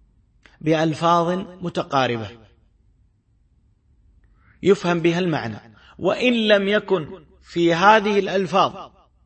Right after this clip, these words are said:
ما يطابق لفظ الآية في جميع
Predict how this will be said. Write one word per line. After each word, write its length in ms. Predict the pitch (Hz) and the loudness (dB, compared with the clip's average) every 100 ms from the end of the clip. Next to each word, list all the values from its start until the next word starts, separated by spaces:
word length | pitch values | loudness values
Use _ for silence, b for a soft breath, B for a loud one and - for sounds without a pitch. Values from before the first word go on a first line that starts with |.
| _ _ _ _ _ _ _ _ _ _ _ _ _ _ | _ _ _ _ _ _ _ _ _ _ _ _ _ _
ما 220 | 175 208 | 2 4
يطابق 640 | 220 202 214 208 196 170 156 | 4 2 4 4 4 0 0
لفظ 380 | 170 233 185 190 | 0 0 2 2
الآية 840 | 196 - 202 214 220 233 214 233 - _ _ _ _ _ _ _ | 2 0 0 2 2 0 -6 -18 -20 _ _ _ _ _ _ _
في 180 | 185 190 | -4 2
جميع 640 | 190 208 202 170 202 | 2 2 0 -2 -6